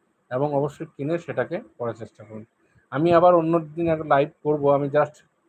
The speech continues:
আমি লাইভে এলাম, দেখছি আমি লাইভ করতে পারছি কি না আদৌ। এবং ইনশাআল্লাহ আমি পরে আবার অনেক ঘটনা নিয়ে, নবীদের এবং সাহাবীদের ঘটনা নিয়েও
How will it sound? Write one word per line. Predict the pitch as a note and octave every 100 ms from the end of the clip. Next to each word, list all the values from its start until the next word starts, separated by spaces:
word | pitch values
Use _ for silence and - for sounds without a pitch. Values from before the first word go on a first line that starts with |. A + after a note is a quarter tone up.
| _
আমি | D3
লাইভে | C#3 C3 C#3 D3+ C#3+ _
এলাম, | C#3+ C#3 D3 D3 - _ _ _ _ _ -
দেখছি | E3 E3 F3+
আমি | E3
লাইভ | D3 C#3+
করতে | D3 C#3 _ _
পারছি | D#3 C#3+ - -
কি | C#3+ D#3
না | C3
আদৌ। | A#2+ A#2 C3 _ _ _ _
এবং | C3
ইনশাআল্লাহ | D3 C#3 E3 E3
আমি | E3+ E3+
পরে | E3 C#3+ D3+
আবার | D3+ D#3 D3+
অনেক | D3 D3
ঘটনা | C3+ B2 C#3+ D3+
নিয়ে, | D#3 D#3 D#3
নবীদের | C#3 B2+ C3+ C#3 C#3
এবং | C3+ C3+
সাহাবীদের | - B2 B2+ C3 C3+ A#2+
ঘটনা | A#2+ C3 B2+
নিয়েও | B2 C3 D#3+